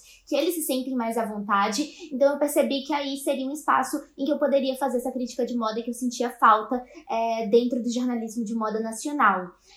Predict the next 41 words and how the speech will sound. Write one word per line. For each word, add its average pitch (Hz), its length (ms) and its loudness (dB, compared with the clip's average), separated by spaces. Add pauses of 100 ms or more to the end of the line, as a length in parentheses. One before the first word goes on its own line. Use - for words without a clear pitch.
(100)
Então, 233 280 -2
quando 285 260 0
eu 392 60 -4
fiz 294 240 -2
esse 240 400 -4 (200)
conteúdo 254 520 0
que 240 120 -6
viralizou, 208 540 -2
que - 80 -8
foi 220 140 -2
a 214 80 -2
Carta 202 220 -8
Aberta 196 280 -8
Vogue 196 260 -8
Brasil, 190 380 -8
em 226 140 -6
maio 196 320 -2
de 196 100 -10
dois 190 220 -10
mil 208 100 -6
e 185 80 -10
vinte, 240 540 -6 (380)
é, 254 500 2
eu 330 80 6
não 330 160 6
esperava, 294 640 4
né, 202 140 -2
que 226 140 -8
iria 202 240 -4
viralizar. 202 560 0
Então, 220 580 -4
porque 233 180 -2
eu 233 60 4
já 254 120 0
tinha 349 340 2
outros 277 220 -6
conteúdos 240 420 0
antes 349 260 0
que 339 140 -2
davam 262 320 6
ali 247 360 0